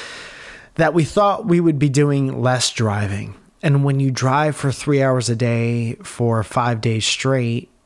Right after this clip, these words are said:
it's kind of a bummer because you spend most of the time in the car, bathroom break, food, and then you get to the hotel and you check into the hotel, maybe kill an hour or so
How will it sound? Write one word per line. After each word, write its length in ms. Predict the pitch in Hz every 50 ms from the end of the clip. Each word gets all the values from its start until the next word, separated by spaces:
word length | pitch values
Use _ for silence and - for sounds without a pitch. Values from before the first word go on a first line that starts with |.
| _ _ _ -
it's 240 | 131 123 110 - -
kind 280 | - - - 151 156 151
of 100 | 139 143
a 80 | 143
bummer 400 | 131 113 131 127 131 131 131 131
because 400 | 123 117 123 113 - 120 107 -
you 80 | 117 110
spend 360 | - - - 131 117 113 113
most 360 | 117 123 127 123 110 - -
of 100 | 135 120
the 100 | 120 120
time 520 | 110 - 110 110 107 107 107 107 110 127 -
in 140 | - 113 107
the 80 | 104
car, 580 | 101 - - 110 110 110 107 107 110 107 104 - - - - - - - _ _ _ - _ _ _
bathroom 420 | - 123 117 110 98 117 113 110
break, 460 | 104 104 101 101 104 104 - - - _ _ _ _ _ _ _ _ _ _
food, 680 | - - - - 117 113 110 107 107 107 104 101 101 - - _ _ _ _ _ _ _ _ -
and 100 | 135 127
then 120 | 123 120
you 80 | 117 113
get 160 | 120 127 120
to 80 | - 131
the 120 | 127 120
hotel 720 | 98 113 127 120 - - 120 117 113 113 117 117 120 - - _ _
and 180 | - 123 120 113
you 80 | 107
check 300 | - - - 131 120 -
into 180 | 135 135 135 127
the 120 | 123 120
hotel, 500 | 113 110 113 110 - 110 110 107 107 107
maybe 320 | 107 113 113 113 113 120 107
kill 400 | - - - 123 117 113 117 117
an 100 | 110 107
hour 420 | 107 110 117 117 117 117 120 120
or 80 | 117 107
so 460 | - - 127 117 120 120 123 123